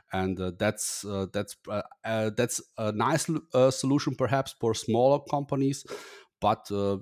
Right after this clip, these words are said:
you have, I think Shopware have, uh, still a way to go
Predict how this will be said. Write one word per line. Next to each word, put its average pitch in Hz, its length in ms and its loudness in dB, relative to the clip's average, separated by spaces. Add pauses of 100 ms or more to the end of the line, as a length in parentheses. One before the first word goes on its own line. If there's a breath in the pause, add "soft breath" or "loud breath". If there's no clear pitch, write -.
(120)
you 104 180 -4
have, 113 300 -2 (480)
I 123 120 2
think 143 260 2
Shopware 120 580 2
have, 110 420 -2 (340)
uh, 98 160 -4
still 113 480 2 (120)
a 104 60 -4
way 107 240 2
to 107 120 -8
go 104 360 2